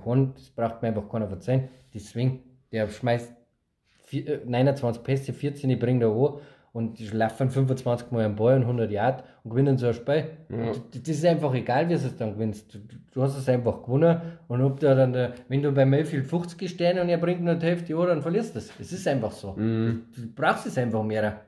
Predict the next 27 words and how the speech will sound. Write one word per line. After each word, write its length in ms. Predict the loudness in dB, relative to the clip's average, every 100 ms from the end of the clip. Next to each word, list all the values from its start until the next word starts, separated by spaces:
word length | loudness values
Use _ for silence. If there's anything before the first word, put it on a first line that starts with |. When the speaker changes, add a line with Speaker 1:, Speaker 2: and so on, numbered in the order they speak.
| _ _
Speaker 1:
Mengen 540 | -8 -4 0 2 2 4
nicht 160 | 2
immer 180 | 2 4
alle 220 | 4 4 4
hören, 220 | 2 0
die 240 | -2 -2
neuen, 560 | 0 2 2 2 0 -4 -8 -20 _
äh, 440 | 2 4 6 6 2 -4 -16
Football, 760 | -10 -10 0 2 4 4 0 -4 -20 _ _ -4
ähm, 760 | 0 2 2 0 -2 -6 -10 -8 -2
Götter, 460 | 0 2 0 -2 -8
oder 140 | -4
ich 40 | -2
weiß 160 | 2
nicht, 100 | 2
wie 60 | 2
sagen 180 | 2 2
sie 60 |
halt, 160 | 0 -2 -14 _ _ _ -10
die 80 |
wo 120 | -2 2
nur 160 | 4
noch 140 | 4 2
auf 180 | -2
Passspiel 420 | -2 -2 -2 -6 -6
sitzen, 400 | -6 -8 -4 -2
aber 480 | 0 0 0 -4